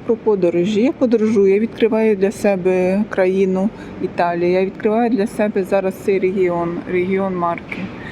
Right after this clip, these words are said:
І ділюся з вами приємними моментами, ді-, ділюся з вами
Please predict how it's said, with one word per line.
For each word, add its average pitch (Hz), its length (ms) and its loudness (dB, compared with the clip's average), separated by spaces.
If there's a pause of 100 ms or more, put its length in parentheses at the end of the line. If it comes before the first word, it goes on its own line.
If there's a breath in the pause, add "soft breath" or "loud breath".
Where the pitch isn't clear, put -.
(180 loud breath)
І 240 80 2
ділюся 233 480 2
з 190 80 -4
вами 208 360 2
приємними 190 580 2
моментами, 175 720 0
ді-, 311 380 2
ділюся 233 480 2
з 214 80 -4
вами 208 280 2